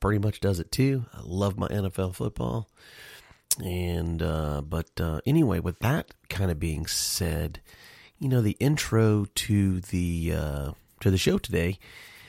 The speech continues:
you only get one more trip. Where do you go? There's only one. You're only gonna get one more.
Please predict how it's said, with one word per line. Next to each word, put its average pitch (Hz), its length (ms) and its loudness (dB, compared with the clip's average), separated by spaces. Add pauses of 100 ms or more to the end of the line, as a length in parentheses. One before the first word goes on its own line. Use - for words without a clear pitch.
(540)
you 127 140 2
only 175 220 4
get 143 200 2
one 135 300 2
more 127 260 4
trip. - 440 -2 (1400)
Where 113 260 4
do 180 80 4
you 180 140 6
go? 143 300 2 (600)
There's 101 120 2
only 160 200 6
one. 139 440 4
You're 90 240 -2
only 131 440 6
gonna 107 260 4
get 90 260 0
one 104 400 0
more. 92 380 2